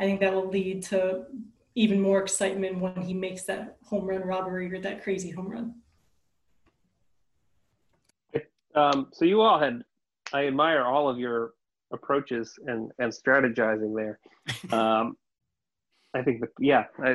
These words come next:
Speaker 2: the personality factor is big. The, the pitching nature factor is, is wise also. Uh, I,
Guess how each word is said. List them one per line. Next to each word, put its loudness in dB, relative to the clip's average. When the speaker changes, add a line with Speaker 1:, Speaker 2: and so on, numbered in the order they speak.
Speaker 2:
the 2
personality 4
factor 0
is -2
big. -2
The, 0
the -8
pitching -4
nature -2
factor -2
is, -10
is -2
wise 2
also. 0
Uh, 2
I, 0